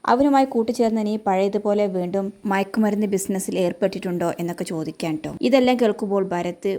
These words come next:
ഒന്നും മിണ്ടാതെ നിൽക്കുകയാണ്. "നീ എന്താ ഒന്നും പറയാത്തത്? ഞാൻ പറഞ്ഞതെല്ലാം ശരിയല്ലേ?" എന്ന് സൂര്യ ചോദിക്കുകയാണ്. ഭരത് പറയുന്നുണ്ട്, "അത് സൂര്യേട്ടാ,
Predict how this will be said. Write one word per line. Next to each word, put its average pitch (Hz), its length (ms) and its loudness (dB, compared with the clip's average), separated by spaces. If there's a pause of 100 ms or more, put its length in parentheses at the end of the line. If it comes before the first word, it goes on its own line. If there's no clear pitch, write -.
ഒന്നും 196 260 -2
മിണ്ടാതെ 175 300 -2
നിൽക്കുകയാണ്. 170 480 -4 (100)
"നീ 247 160 4
എന്താ 240 180 4
ഒന്നും 202 340 -2
പറയാത്തത്? 180 720 -4
ഞാൻ 220 220 0
പറഞ്ഞതെല്ലാം 196 440 0
ശരിയല്ലേ?" 180 500 0
എന്ന് 175 240 -4
സൂര്യ 160 240 -2
ചോദിക്കുകയാണ്. 156 680 -4 (300)
ഭരത് 247 360 2
പറയുന്നുണ്ട്, 226 400 2
"അത് 233 220 -2
സൂര്യേട്ടാ, 214 600 0